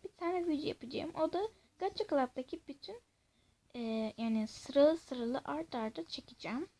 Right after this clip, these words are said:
Ama onları, e, başka bir gün gönderiyorum. E, mesela bir tanesini örnek vereyim. Hatta birçok tanesini. Mesela Brawl Stars en iyi oynadıklarımı önceden çekiyorum.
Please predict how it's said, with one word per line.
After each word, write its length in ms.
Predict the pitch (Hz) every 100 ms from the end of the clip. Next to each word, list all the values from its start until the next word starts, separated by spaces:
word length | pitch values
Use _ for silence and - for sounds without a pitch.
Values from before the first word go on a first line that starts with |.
| _ _ -
Ama 160 | 285 339
onları, 360 | 320 302 330 - _ 277
e, 40 | 254 233 233 233 254
başka 280 | 277 285 392
bir 100 | 415
gün 220 | 247 220 - _ _ _ _
gönderiyorum. 720 | 233 220 214 208 202 202 330 - _ _ _ _ _ _ _ _ _ _ _ _ _ _ _ _ _ -
E, 160 | 277
mesela 600 | 262 349 440 339 277 330
bir 80 | 339
tanesini 420 | - 285 285 - -
örnek 420 | 285 262 247 240
vereyim. 200 | - 285 -
Hatta 340 | 277 - 415 -
birçok 460 | 269 254 - 277 -
tanesini. 560 | 240 - _ - 269 453 _ _ _ _ _ - _ _ - - _
Mesela 360 | - 440 427 403 320
Brawl 260 | 370 466
Stars 540 | - - 466 480 - -
en 140 | 339
iyi 120 | 330 262
oynadıklarımı 720 | 240 226 - - 240 330 453 539 _ -
önceden 520 | 294 277 269 294 302
çekiyorum. 680 | - - 240 - 226 226